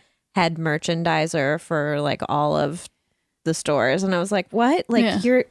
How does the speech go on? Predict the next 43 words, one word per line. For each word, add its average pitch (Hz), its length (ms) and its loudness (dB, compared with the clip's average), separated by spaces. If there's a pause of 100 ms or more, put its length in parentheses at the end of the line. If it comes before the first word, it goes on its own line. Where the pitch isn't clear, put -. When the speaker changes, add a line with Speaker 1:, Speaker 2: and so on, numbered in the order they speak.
(160)
Speaker 1:
you're 226 200 2
stealing 269 580 2
every 247 300 2
day." 302 520 2
<laughs> 254 100 6
Speaker 2:
Oh, - 160 8
yeah. 349 640 6
Stealing 302 340 4
was 320 120 4
encouraged. 277 640 2 (120)
You 214 120 6
Speaker 1:
Yeah. 214 120 8
Speaker 2:
were 208 60 6
weird 247 160 6
if - 80 -4
you 170 60 0
didn't 175 200 0
steal. 165 380 -2
Speaker 1:
Yeah. 202 520 2
Speaker 2:
I 214 100 2
used, 240 600 0 (360)
what's 233 320 2
the 480 100 2
statute 233 460 2
of 202 100 0
limitations 190 1000 -2
on 190 220 2
Speaker 1:
<laughs> 214 60 2
The - 0 -
Speaker 2:
theft? - 600 0
Speaker 1:
company 392 540 4
is 285 140 2
gone. 180 680 2
<laughs> - 100 -6
It's, 262 240 2
I 196 160 4
think 220 180 0
it's 240 140 -4
fine. 160 520 0
Speaker 2:
They're 254 220 2
back 226 360 0
now. 196 160 -2
Okay. 175 320 -6